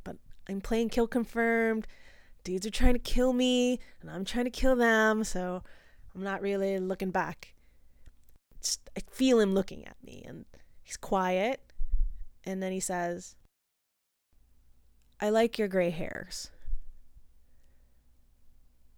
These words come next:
Yeah, that's, that's nice, I think. Um, I see I have these gray hairs over on the side of my head facing him, and I can see how he might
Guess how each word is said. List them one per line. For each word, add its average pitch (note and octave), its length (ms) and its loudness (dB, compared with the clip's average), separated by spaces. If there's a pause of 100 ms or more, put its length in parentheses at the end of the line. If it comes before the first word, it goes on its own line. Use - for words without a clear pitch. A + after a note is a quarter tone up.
(420)
Yeah, C#4+ 400 2
that's, A#3+ 340 0
that's C4 260 0
nice, A3 600 -4
I F3 100 -6
think. E3+ 320 -8
Um, E3+ 300 -8 (180)
I G#3 80 -2
see G3+ 260 0
I G3 60 4
have F#3+ 220 0
these F#3 300 -2 (460)
gray G#3 180 6
hairs F#3 640 0 (420)
over G3 240 2
on F#3 140 0
the F3+ 60 -4
side F3 380 -2
of F3 160 -2
my F3 220 -4
head F3+ 380 -4 (340)
facing F#3 320 -6
him, E3+ 260 -10
and E3+ 160 -12 (580)
I F#3 60 -6
can F3+ 160 -6
see F#3 200 -4
how F3+ 200 -4
he F3 220 -6
might E3+ 260 -6